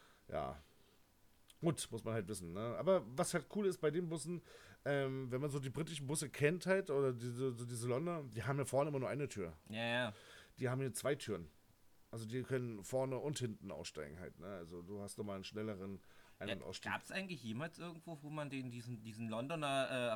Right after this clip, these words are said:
Speaker 2: roten British Bus irgendwie mal gesehen hat?
Speaker 1: Hm.
Speaker 2: Direkt bei Omsi nicht, ne?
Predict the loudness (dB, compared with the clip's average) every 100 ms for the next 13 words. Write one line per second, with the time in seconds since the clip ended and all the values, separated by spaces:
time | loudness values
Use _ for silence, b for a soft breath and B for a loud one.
0 | 0 -6 -4 -6 -6 -6 -6 -4 0 0
1 | -2 -6 -6 -4 -4 -4 -4 -6 -6 -8
2 | -12 -20 _ _ _ _ _ _ -20 -14
3 | -12 -10 -8 -4 -4 0 0 0 -4 -6
4 | -6 -6 -6